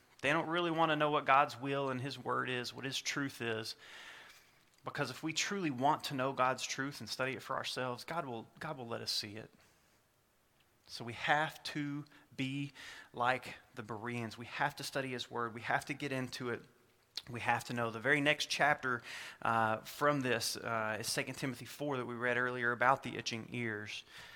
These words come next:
So I can't help but think that that's where his mind was when he thought, when he spoke those words. All right, verse eight. It says, "Just as Jannes and Jambres opposed Moses, so these men also oppose the truth.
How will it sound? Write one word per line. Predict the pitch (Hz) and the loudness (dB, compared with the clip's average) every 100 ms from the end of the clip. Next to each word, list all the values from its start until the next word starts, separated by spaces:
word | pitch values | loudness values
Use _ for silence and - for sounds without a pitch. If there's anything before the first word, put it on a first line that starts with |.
| - - - | -18 -20 -14
So | - | -10
I | 117 | -2
can't | 131 | 2
help | 120 | 0
but | - | 0
think | - 120 110 | -4 -4 -2
that | |
that's | - 110 | -4 -2
where | 117 110 | -2 -4
his | 107 | -4
mind | 110 110 107 | 0 0 0
was | 104 107 | -4 -6
when | 104 | -8
he | 104 | -8
thought, | - 104 - | -6 -6 -6
when | 107 104 | -10 -10
he | |
spoke | 98 - 107 | -10 -8 -10
those | 104 101 | -10 -10
words. | 104 104 - - - _ _ _ _ _ _ _ - - | -10 -8 -10 -14 -20 _ _ _ _ _ _ _ -12 0
All | 127 | 4
right, | 123 - - - - - | 4 2 -12 -16 0 10
verse | 185 196 | 12 12
eight. | 180 135 - - - - _ _ _ _ _ _ - - | 10 8 4 -16 -20 -20 _ _ _ _ _ _ -14 -2
It | |
says, | - 156 | 2 6
"Just | 233 262 | 8 10
as | 220 143 | 8 6
Jannes | 131 180 208 226 | 8 10 10 8
and | 233 190 | 2 4
Jambres | 151 143 139 - | 4 6 4 0
opposed | - 156 151 127 | 2 2 2 4
Moses, | 165 175 123 120 - - - | 6 6 4 2 0 -2 -6
so | - 180 | 6 8
these | 180 202 220 | 8 6 4
men | 214 220 | 4 8
also | 185 139 - 147 151 | 8 8 6 4 4
oppose | 147 139 131 - | 2 0 0 -2
the | 147 | -6
truth. | - 143 127 110 - | -4 -4 -4 -8 -16